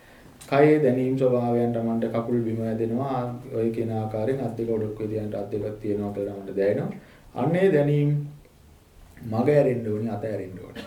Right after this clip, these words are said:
හරිද? ආන් එතකොට තමයි කාමයන්ගෙන් වෙන්වීම කියන එක තමන්ට සම්පූර්ණ වෙන්නේ. හරිද? අකුසල ගොඩ නැගෙන්නේ නැහැ. ඒ හින්දා තමන්ට ආසාව එන්න විදිහක් නැහැ. තරහ එන්න විදිහක් නැහැ. තමන් මේක හරියට කරා.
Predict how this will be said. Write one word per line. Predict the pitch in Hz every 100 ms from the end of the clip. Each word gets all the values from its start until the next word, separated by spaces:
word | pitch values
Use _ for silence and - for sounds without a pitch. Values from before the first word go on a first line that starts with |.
| -
හරිද? | 98 120 151 - - - - - -
ආන් | 123 147
එතකොට | 143 131 123
තමයි | 120 123 120 123 -
කාමයන්ගෙන් | 117 120 123 123 123 123
වෙන්වීම | 117 110 117 113 113 110
කියන | 107
එක | 120 156 151 -
තමන්ට | - 107 113 -
සම්පූර්ණ | 104 104 98 92
වෙන්නේ. | 95 - - _ -
හරිද? | 101 131 143 143 - - - - - -
අකුසල | 123 180 180 196
ගොඩ | 160 156
නැගෙන්නේ | 156 151 170 147
නැහැ. | 135 107
ඒ | 95
හින්දා | 90 90 131 156
තමන්ට | 131 131 131 127 123
ආසාව | 127 - 127 131
එන්න | 117 131
විදිහක් | 131 123 135 - -
නැහැ. | - - - - - - - - - -
තරහ | 135 147 165
එන්න | 170 175
විදිහක් | 175 147 156 143 143 -
නැහැ. | 113 139 113 175 208 - - -
තමන් | 120 120
මේක | 120 117
හරියට | 117 110 110
කරා. | 139 113 95